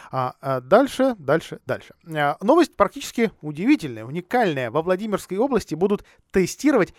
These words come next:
беспилотные такси, причем на дорогах общего пользования.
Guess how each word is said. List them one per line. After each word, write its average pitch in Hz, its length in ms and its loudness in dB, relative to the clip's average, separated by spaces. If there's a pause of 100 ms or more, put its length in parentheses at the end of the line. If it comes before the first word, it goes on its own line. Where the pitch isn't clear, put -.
беспилотные 208 1500 4 (180)
такси, 190 320 0
причем 151 300 -4
на 175 80 2
дорогах 165 340 2
общего 156 300 -2
пользования. 110 500 -4